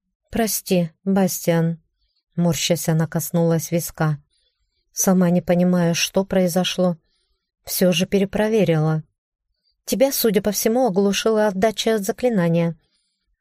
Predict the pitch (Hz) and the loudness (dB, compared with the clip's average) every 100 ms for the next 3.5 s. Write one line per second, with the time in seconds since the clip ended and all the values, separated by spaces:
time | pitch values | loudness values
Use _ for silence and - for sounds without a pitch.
0 | _ 147 160 165 170 165 147 160 160 165 | _ 0 2 4 4 2 0 -2 2 2
1 | 156 156 165 160 156 170 156 156 156 160 | 2 2 2 0 0 2 2 2 2 0
2 | - 233 208 - 147 170 156 180 175 170 | -2 -4 -2 -4 -2 -2 0 0 2 2
3 | 165 170 170 202 220 | 2 2 2 0 0